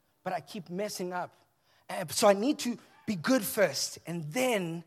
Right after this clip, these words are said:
I'll be saved." And so I, I told him my story a little bit, and by this time we were parked, and I was saying to him, "Hey, um, God came when I was still unworthy of his presence."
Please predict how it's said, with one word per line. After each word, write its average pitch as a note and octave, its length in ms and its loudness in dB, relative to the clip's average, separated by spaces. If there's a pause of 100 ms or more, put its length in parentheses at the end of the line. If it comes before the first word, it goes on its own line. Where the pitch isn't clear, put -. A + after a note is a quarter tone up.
(420)
I'll C3+ 120 -6
be C3 120 -12
saved." - 360 -14 (1120)
And F3+ 140 -6
so F#3+ 120 -4
I, E3 300 -6
I D3 120 -12
told D#3+ 220 -8
him D3+ 100 -10
my D3 160 -12
story D3+ 460 -8
a D3+ 40 -10
little D3 140 -12
bit, D3 180 -12 (500)
and C3+ 280 -14
by C#3 100 -8
this D3+ 160 -6
time E3 300 -8
we C#3+ 60 -8
were C3 80 -8
parked, D3 460 -8 (480)
and F3 240 -4
I F3+ 40 -2
was F3 140 -6
saying G#3+ 260 -6
to F#3+ 100 -6
him, D#3 80 -8
"Hey, F#3 220 -8
um, D#3 220 -12 (1120)
God G3 280 -2
came F#3 480 -8 (960)
when D#3+ 280 -8
I F#3 200 -6
was F3+ 220 -6
still F3 400 -10
unworthy D3 680 -10 (540)
of B2 120 -16
his - 180 -14
presence." - 600 -20